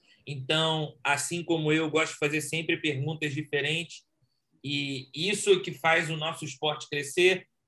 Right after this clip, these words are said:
faz os atletas atingirem seus objetivos também. Então, continue acompanhando aqui se você quer conteúdo diferente, interativo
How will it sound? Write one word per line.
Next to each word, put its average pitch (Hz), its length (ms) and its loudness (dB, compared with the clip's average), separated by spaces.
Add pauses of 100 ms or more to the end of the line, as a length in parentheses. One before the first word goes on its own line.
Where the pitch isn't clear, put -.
(160)
faz 151 260 2
os 156 120 0
atletas 160 520 4
atingirem 156 580 0
seus 151 240 -2
objetivos 143 680 -2
também. 143 300 -2
Então, 151 160 -4
continue 143 420 -6
acompanhando 143 440 -6
aqui 135 180 -10
se - 100 -16
você 135 260 -4
quer 143 320 0 (240)
conteúdo 165 580 4
diferente, 165 1080 2 (240)
interativo 165 1000 0